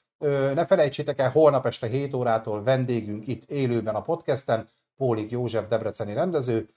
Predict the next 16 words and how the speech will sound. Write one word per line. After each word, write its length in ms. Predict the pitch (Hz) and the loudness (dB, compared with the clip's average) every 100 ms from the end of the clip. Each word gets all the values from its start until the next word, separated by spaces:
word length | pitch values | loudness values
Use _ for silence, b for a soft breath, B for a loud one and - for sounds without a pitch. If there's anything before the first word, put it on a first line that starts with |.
| _ _ _ | _ _ _
az 200 | 107 101 | -6 -2
Életem 340 | 117 101 104 | 0 0 -2
legrosszabb 440 | 104 104 98 110 110 | -6 -6 -6 -6 -2
napja 320 | 143 120 104 | -4 -2 -6
és 200 | 101 - | -6 -6
a 120 | 95 | 0
Balcsillag 720 | 117 110 - 98 104 143 147 120 | 6 6 6 -4 2 2 0 -4
rendezője. 560 | 107 143 156 127 113 | -2 -2 -2 -2 0
A 60 | 101 | 2
Balcsillag 420 | 123 107 101 104 | 2 2 -2 -8
egyébként 460 | 101 101 104 95 - | -6 -6 -8 -10 -6
április 340 | 98 98 95 | -8 -6 -10
tizenharmadikán 580 | 117 104 98 101 98 104 | -8 -6 -6 -8 -6 -4
debütál 380 | 104 101 101 98 | -4 -4 -4 -4
a 40 | |
mozikban. 560 | 120 170 143 117 101 | -2 -2 0 2 0